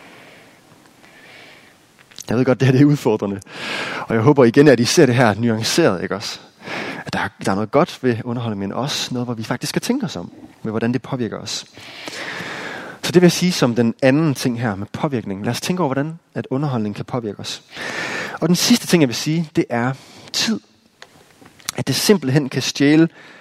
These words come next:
vores tid fra andre vigtige ting i vores liv. For eksempel, at vi kan være der for hinanden.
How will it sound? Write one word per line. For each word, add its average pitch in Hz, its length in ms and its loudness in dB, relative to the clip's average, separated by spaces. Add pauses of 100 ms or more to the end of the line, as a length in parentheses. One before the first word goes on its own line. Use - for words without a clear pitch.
(260)
vores 113 280 -4
tid - 320 -4 (380)
fra - 240 -4
andre 127 340 -4 (120)
vigtige 104 500 -4
ting - 340 -6 (120)
i 113 60 -8
vores 95 280 -8
liv. 101 180 -8 (1300)
For - 100 -2
eksempel, 120 360 0
at 107 100 -2
vi 101 260 -8 (220)
kan 127 120 0
være 120 120 4
der 135 60 2
for 123 140 -6
hinanden. 120 380 -6